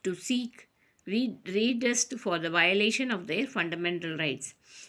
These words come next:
யாராவது நம்முடைய அடிப்படை உரிமைகளை தடுத்தா,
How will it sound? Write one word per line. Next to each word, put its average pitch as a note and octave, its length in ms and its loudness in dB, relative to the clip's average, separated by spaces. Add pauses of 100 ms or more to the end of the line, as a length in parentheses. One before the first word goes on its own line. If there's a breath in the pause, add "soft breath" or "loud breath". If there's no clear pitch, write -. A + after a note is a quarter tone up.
யாராவது A3+ 600 4
நம்முடைய F3+ 400 2
அடிப்படை G3+ 440 2
உரிமைகளை G3+ 680 0 (640)
தடுத்தா, F3 440 2